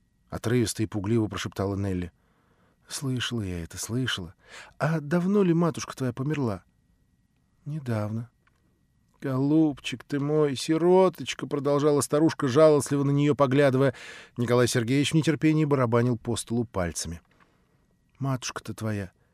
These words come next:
из иностранных, что ли, была? Так, что ли, вы рассказывали, Иван Петрович?» Продолжались робкие расспросы старушки. Нелли бегло взглянула на меня своими чёрными глазами, как будто призывая меня на помощь. Она как-то неровно и тяжело дышала.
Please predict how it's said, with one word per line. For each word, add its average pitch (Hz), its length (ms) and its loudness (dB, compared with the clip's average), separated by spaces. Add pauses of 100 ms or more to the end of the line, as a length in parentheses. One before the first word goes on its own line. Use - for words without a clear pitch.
(440)
из 113 140 -2
иностранных, 165 520 0
что - 160 -2
ли, 143 60 0
была? 113 280 -2 (920)
Так, 170 160 0
что 165 120 0
ли, 147 60 2
вы 131 120 0
рассказывали, 123 540 0
Иван 147 180 2
Петрович?» 107 520 -2 (680)
Продолжались 110 600 0
робкие 123 340 -2
расспросы 104 440 -4
старушки. 95 480 -8 (760)
Нелли 110 260 -2
бегло 110 340 -2
взглянула 104 460 -2
на 101 100 -2
меня 101 260 -2
своими 98 320 -4
чёрными 95 360 -6
глазами, 98 480 -4 (560)
как 95 140 -10
будто 113 240 -4
призывая 107 500 0
меня 95 240 -4
на 95 100 -4
помощь. 82 420 -12 (640)
Она 123 180 0
как-то 143 220 -2
неровно 139 540 4
и 104 40 -2
тяжело 131 380 0
дышала. 131 520 4